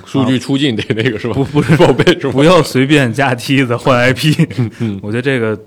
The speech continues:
Speaker 2: 这，这数据肯定是有问题。
Speaker 1: 那中国都有多少个城市啊？
Speaker 2: 那也不至于。
Speaker 1: 为什么？
Speaker 2: 我觉得啊。
Speaker 1: 为什么？
Speaker 2: 我觉得不至于。
Speaker 1: 这不一定，你不知道咱粉，咱的听友都在哪儿呢，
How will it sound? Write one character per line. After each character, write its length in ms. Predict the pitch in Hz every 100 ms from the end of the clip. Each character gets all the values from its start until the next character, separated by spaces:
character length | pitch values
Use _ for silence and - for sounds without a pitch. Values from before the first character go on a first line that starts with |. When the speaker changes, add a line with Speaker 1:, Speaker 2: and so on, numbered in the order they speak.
| -
Speaker 2:
这， 160 | 160
这 160 | 127 151
数 140 | 151
据 160 | 127 120
肯 180 | - 113
定 100 | 123
是 240 | 117 107 - _
有 100 | 110
问 120 | 101
题。 200 | 101 92 87 _ _ _ _ _ _ _ _ _ -
Speaker 1:
那 120 | 294 254 -
中 240 | - 330 330
国 160 | 226
都 140 | 208 202
有 60 | 165
多 100 | 147
少 80 | 139
个 100 | 131
城 180 | 127 107
市 180 | 120
啊？ 200 | 107 95 98
Speaker 2:
那 180 | 170 160
也 60 |
不 120 | 117 110
至 240 | 120 110
于。 100 | 90 87 _ -
Speaker 1:
为 100 | 135
什 80 | 117
么？ 280 | 85 78 - 113
Speaker 2:
我 160 | 101
觉 140 | 104 113
得 100 | 117
啊。 160 | 95 85 _
Speaker 1:
为 80 | 131
什 60 | 110
么？ 200 | 85 78 _ _ _ -
Speaker 2:
我 160 | 107
觉 80 | 113
得 80 | 127
不 140 | 101
至 220 | 98 98 92
于。 100 | 98 _ _ _ _ _ _ _ _ _ _ _ _ _ _ _ _ _ _ _ _ _ _ _ _ _ _ _ _ _ _
Speaker 1:
这 140 | - 110
不 140 | 98
一 80 | 98
定， 240 | 92 85 95
你 100 | 101
不 140 | 135
知 60 | 214
道 80 | 240
咱 160 | 113
粉， 240 | 117 98 90
咱 180 | - 98
的 80 | 117
听 200 | - 123
友 120 | 104
都 120 | 90
在 120 | 98
哪 120 | 98 78
儿 120 | 82
呢， 140 | 78